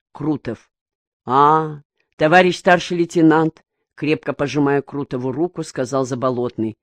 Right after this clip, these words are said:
«Пришли навестить свою многострадальную роту. А я вас сразу не признал было. Рад, честное слово».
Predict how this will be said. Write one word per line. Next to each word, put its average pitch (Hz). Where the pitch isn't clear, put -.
«Пришли 170
навестить 165
свою 156
многострадальную 151
роту. 151
А 139
я 214
вас 233
сразу 208
не 214
признал 170
было. 156
Рад, 156
честное 170
слово». 131